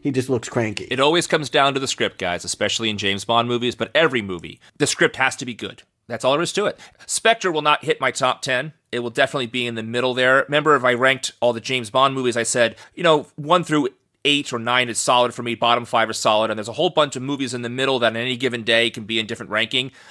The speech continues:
Speaker 2: This one's right there in the middle. I'm sure I'll rewatch it and enjoy certain parts, um, but it's, it's not like a Moonraker for me where I enjoy some of it, but I only watch those certain parts.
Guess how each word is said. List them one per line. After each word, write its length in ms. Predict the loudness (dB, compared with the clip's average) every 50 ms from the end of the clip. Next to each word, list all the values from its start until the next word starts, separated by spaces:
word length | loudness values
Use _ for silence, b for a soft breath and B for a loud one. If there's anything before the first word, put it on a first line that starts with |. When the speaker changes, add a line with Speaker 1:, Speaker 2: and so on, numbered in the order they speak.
| B
Speaker 2:
This 200 | -6 -6 -4 -2
one's 180 | -2 -4 -2 2
right 180 | 2 0 2 2
there 160 | 2 2 2
in 80 | 2 -2
the 60 | -4
middle. 320 | -6 -6 -6 -6 -8 -8 B B B B B
I'm 160 | -2 -2 -2
sure 200 | -2 -2 2 4
I'll 140 | 4 4 4
rewatch 440 | 2 0 2 4 4 2 2 0 -6
it 80 | -8
and 80 | -6 -6
enjoy 320 | -6 -6 -2 0 2 2
certain 300 | 2 2 -2 -2 -4 -4
parts, 420 | 0 4 4 4 4 2 0 -6 -6 B B B B B B
um, 220 | -4 -4 -4 0 4
but 160 | 4 4 4
it's, 260 | 2 0 -4 -6 -8 _
it's 200 | 0 0 0 2 2
not 220 | 2 2 4 4
like 160 | 2 2 2
a 60 | 0
Moonraker 540 | -2 0 -2 -2 0 2 2 2 2 0 -4
for 100 | -4 -4
me 100 | -6 -4
where 140 | 2 4 4
I 60 | 4
enjoy 340 | 4 2 -2 -4 -2 -2 0
some 220 | 0 2 0 0 0
of 80 | 2
it, 220 | 0 0 0 0 0
but 100 | 2 2
I 80 | 4
only 160 | 2 2 -2 -2
watch 300 | 0 2 2 2 2 -2
those 140 | -4 -4
certain 240 | -2 -4 -4 -6 -4
parts. 360 | 0 2 2 2 2 -2 -12